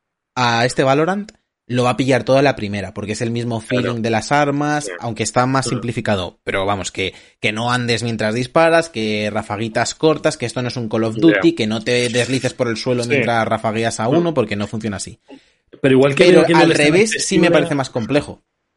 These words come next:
Speaker 1: que es lo
Speaker 2: No.
Speaker 1: que pasa con lol. O sea,
Speaker 2: Ya.
Speaker 1: si vienes de Dota a lol, vas a decir, "Vale, esto es, es", obviamente cambian cosas entre los juegos, pero me
Speaker 2: Sí,
Speaker 1: refiero, lo
Speaker 2: pero
Speaker 1: entiendes
Speaker 2: es
Speaker 1: rápido.
Speaker 2: lo mismo.
Speaker 1: Pero claro,
Speaker 2: Sí.
Speaker 1: si tú te vas de Valorant a Counter,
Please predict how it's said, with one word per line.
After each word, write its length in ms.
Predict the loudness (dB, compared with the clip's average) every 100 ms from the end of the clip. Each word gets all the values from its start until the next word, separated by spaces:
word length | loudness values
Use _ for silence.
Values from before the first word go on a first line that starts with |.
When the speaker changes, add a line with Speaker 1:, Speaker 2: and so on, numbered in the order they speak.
| _
Speaker 1:
que 120 | -2
es 40 | 2
lo 60 | 2
Speaker 2:
No. 40 |
Speaker 1:
que 100 | 2
pasa 240 | 0 0
con 180 | -2 0 2
lol. 160 | 2
O 40 | 0
sea, 120 | -4
Speaker 2:
Ya. 40 | -2
Speaker 1:
si 140 | -4
vienes 160 | -2 2
de 100 | 2
Dota 280 | 2 2 0
a 40 |
lol, 240 | 2 0
vas 160 | 0 -4
a 40 |
decir, 140 | -4 -4
"Vale, 160 | -4 -6
esto 140 | -10
es, 100 | -14 -12
es", 160 | -10 -10 _ -12
obviamente 480 | -8 -6 -4 -4 -2
cambian 300 | -2 -2 -2
cosas 240 | -4 -6
entre 180 | -8 -10
los 80 | -10
juegos, 300 | -4 -2 -2
pero 180 | -4 -8
me 80 | -6
Speaker 2:
Sí, 40 |
Speaker 1:
refiero, 260 | -8 -10 -14
lo 60 | -10
Speaker 2:
pero 140 | -8
Speaker 1:
entiendes 260 | -4 0 2
Speaker 2:
es 40 |
Speaker 1:
rápido. 260 | 2 0 -4
Speaker 2:
lo 160 | -8 -10
mismo. 180 | -12 -16 -4
Speaker 1:
Pero 220 | 0 0
claro, 220 | 2 2
Speaker 2:
Sí. 80 | 0
Speaker 1:
si 40 | -2
tú 80 | 0
te 160 | 4
vas 440 | 4 4 0 -10 _
de 480 | -10 -4 -2 -2 -2
Valorant 640 | 0 2 2 -2 -6 -12 -8
a 180 | -8 -2
Counter, 480 | -2 -2 -4 -8